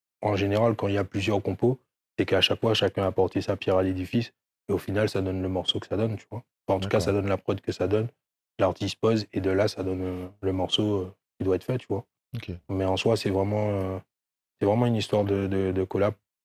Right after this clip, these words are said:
Speaker 1: de, de, de collaboration où... en vrai, si tu sens, par exemple, euh, t'es fort sur les mélos, et
Speaker 2: Mhm.
Speaker 1: que, ben,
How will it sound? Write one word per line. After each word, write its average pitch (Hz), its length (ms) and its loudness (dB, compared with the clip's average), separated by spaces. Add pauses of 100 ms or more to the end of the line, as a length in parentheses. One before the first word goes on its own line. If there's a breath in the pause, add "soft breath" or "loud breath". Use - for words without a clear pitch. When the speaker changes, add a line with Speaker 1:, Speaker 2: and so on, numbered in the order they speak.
Speaker 1:
de, 98 360 2
de, 95 280 0
de 98 100 0
collaboration 95 760 2
où... 101 260 -4 (640)
en 92 140 0
vrai, 107 180 2
si 113 180 -2
tu 113 140 -2
sens, 113 180 2
par 104 120 4
exemple, 110 320 2
euh, 101 340 0 (180)
t'es 107 80 4
fort 113 220 0
sur 104 140 0
les 104 100 0
mélos, 110 300 0 (480)
et 98 100 -2
Speaker 2:
Mhm. - 20 -4
Speaker 1:
que, 95 380 2
ben, 92 720 0